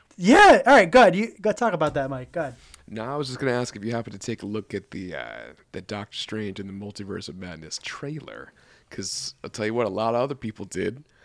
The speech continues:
Speaker 2: And in the
Speaker 1: Mm-hmm.
Speaker 2: lower right of that poster,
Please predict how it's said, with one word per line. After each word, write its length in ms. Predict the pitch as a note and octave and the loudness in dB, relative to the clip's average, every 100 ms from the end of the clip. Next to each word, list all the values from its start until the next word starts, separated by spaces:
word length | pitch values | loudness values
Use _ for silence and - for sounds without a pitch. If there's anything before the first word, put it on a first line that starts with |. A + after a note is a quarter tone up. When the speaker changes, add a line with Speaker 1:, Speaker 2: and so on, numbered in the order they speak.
| _ _ _ | _ _ _
Speaker 2:
And 520 | - F#2 E2+ D2 C#2 C#2 | -14 -14 -14 -16 -18 -16
in 160 | F#2+ F#2 | -14 -14
the 100 | F#2+ | -12
Speaker 1:
Mm-hmm. 160 | - | -6
Speaker 2:
lower 260 | G#2 C#3+ F3 | -4 -2 -2
right 360 | A3 A2 A#2 - | -4 -4 -4 -6
of 200 | G2+ G2 | -8 -8
that 260 | F2+ - | -12 -12
poster, 680 | - C3 C3+ - G2 D#2+ C#2 | -10 -8 -8 -10 -14 -14 -18